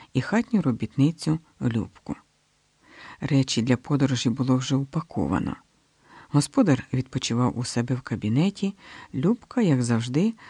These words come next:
стояла на підвіконні великої кімнати і мила вікно. До неї підійшла фрау Єва і раптом завела розмову про неповноцінність слов'янської раси. «Мало того, що ви недолугі розумом»,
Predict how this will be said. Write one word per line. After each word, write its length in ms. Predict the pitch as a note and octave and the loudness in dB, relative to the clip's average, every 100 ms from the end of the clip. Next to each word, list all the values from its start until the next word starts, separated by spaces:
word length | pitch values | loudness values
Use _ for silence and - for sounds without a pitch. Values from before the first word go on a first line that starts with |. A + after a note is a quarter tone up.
| - | -20
стояла 560 | - - B2+ B2 A#2+ A#2 | -6 2 4 4 4 2
на 120 | A2 | 2
підвіконні 680 | B2 A2+ A2 - C#3 C3 A#2 | 0 0 -2 2 4 4 4
великої 480 | A#2 A#2 - G2+ | 2 0 -2 -4
кімнати 600 | - - A2+ F3 G#3+ G#3+ G#3+ - - _ | -4 -4 0 0 0 -2 -6 -12 -20 _
і 80 | C#3+ | 4
мила 340 | B2+ C3 C3+ | 6 4 2
вікно. 420 | B2+ B2+ - D#2+ - _ _ _ _ _ _ _ _ _ _ - - | 0 -4 -4 -4 -4 _ _ _ _ _ _ _ _ _ _ -20 -8
До 140 | D3 E3 | 0 6
неї 260 | B3+ C#4 | 10 10
підійшла 480 | C4 G3+ F#3+ - G3+ | 6 2 0 2 0
фрау 560 | - E3+ E3+ D3 C#3 - | 2 2 4 4 0 -4
Єва 560 | - C3 B2 A#2 B2+ G#3 | -4 0 2 2 2 2
і 160 | A3 C#3 | 2 2
раптом 480 | D#3+ G#3+ - A3 A3 - - - | 0 -2 0 0 0 -8 -20 -12
завела 600 | D3 C#3 D3+ C#3 C3 F#3+ | -4 2 2 4 2 2
розмову 640 | A3+ G3 C3+ C3+ G#3 G#3 G#3+ - - - | 0 2 2 4 2 0 -2 -4 -20 -10
про 180 | - F3+ | 0 2
неповноцінність 1040 | F#3 E3 C3+ C#3 A#2 - F#3 A3 G#3+ G#3 | 2 0 0 2 2 0 0 2 2 0
слов'янської 760 | - C#3+ B2+ D3+ D3+ - D#3 D3 | -2 2 4 2 0 -4 -2 -2
раси. 420 | A#2 - - - _ _ _ _ _ _ - - _ | -2 -4 -8 -10 _ _ _ _ _ _ -20 -20 _
«Мало 560 | D#3 C#3+ D3 G3 A#3 A#3+ | 2 4 6 4 2 0
того, 440 | - B3 A3+ A3 | 2 2 4 2
що 300 | - - F#3 | 2 -2 0
ви 140 | E3+ D#3 | 2 4
недолугі 720 | D3+ C#3 C#3 C#3+ C#3 C3+ C3+ | 4 2 2 2 2 2 2
розумом», 640 | B2+ A#2 A2 A#2 G#2+ G#2 | 2 0 0 0 0 0